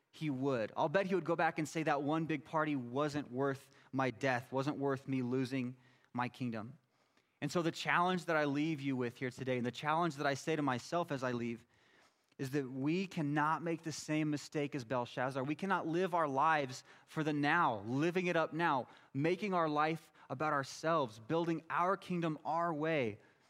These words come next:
We've gotta have longevity. We've gotta have, uh, we've gotta be able to see a long ways down the road, right? Because this life is not all there is. We cannot live for the now. We've gotta live for the not yet.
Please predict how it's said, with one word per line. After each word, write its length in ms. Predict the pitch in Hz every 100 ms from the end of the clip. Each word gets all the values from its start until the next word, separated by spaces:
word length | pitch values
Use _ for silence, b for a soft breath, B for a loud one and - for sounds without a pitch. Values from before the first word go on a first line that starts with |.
| b b b
We've 200 | 160 190
gotta 240 | 196 185
have 300 | 165 170 143
longevity. 600 | 156 147 123 127 202 180
We've 140 | 131 160
gotta 220 | 202 170
have, 340 | 151 139 131 - B B
uh, 360 | 127 120 110 95 - - - _ _ _
we've 140 | 147 170
gotta 160 | 196
be 80 | 160
able 140 | 160 151
to 60 |
see 200 | - 170
a 80 | 151
long 320 | 123 127 147
ways 220 | 131 117
down 180 | 123 113
the 80 | 104
road, 320 | 101 95 98 _ b b b
right? 260 | 123 127 127
Because 240 | 139 135
this 300 | 123 151 -
life 340 | 131 123 - - b b b
is 220 | - 110 120
not 260 | 120 123 -
all 140 | 117
there 160 | 117 110
is. 200 | 107 104
We 120 | 113
cannot 420 | 110 - 156 151
live 160 | 135 127
for 80 | 139
the 100 | 127
now. 360 | 113 107 110 - b b b b
We've 160 | 120 110
gotta 260 | 117 113 117
live 220 | 110 107
for 140 | 113
the 80 | 107
not 260 | 107 98 101
yet. 220 | 92